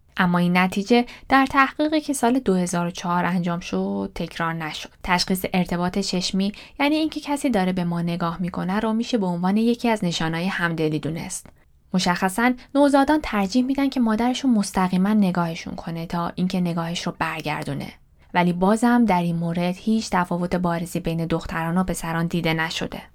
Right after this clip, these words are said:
در تحقیقاتی که روی بچه‌های چهار تا یازده ساله انجام دادن، اما تفاوت خیلی مشهود بود و دخترها در همدلی نمرهٔ بالاتری گرفتن. پاسخهای بیولوژیک مغز هم به معیارهای ارزیابی اضافه شد و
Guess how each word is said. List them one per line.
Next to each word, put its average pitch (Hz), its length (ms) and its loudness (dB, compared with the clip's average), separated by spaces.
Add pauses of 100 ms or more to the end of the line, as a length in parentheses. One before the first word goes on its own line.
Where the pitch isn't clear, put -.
(120)
در 165 200 4
تحقیقاتی 165 580 0
که 196 120 2
روی 190 160 4
بچه‌های 180 480 2
چهار 233 300 4
تا 220 120 0
یازده 170 400 2
ساله 170 240 -2
انجام 170 320 -4
دادن، 196 260 0
اما 294 240 2 (300)
تفاوت 220 460 -2
خیلی 175 340 0
مشهود 151 460 -8
بود - 260 -6 (140)
و 170 80 -2
دخترها 190 640 2 (220)
در 247 160 6
همدلی 277 500 4
نمرهٔ 202 320 4
بالاتری 160 600 -2
گرفتن. - 540 -8 (140)
پاسخهای 190 540 2
بیولوژیک 214 680 2
مغز 294 260 -2
هم 330 140 0
به 196 100 2
معیارهای 185 680 2
ارزیابی 180 520 0
اضافه 175 360 0
شد 262 220 -2
و 277 120 4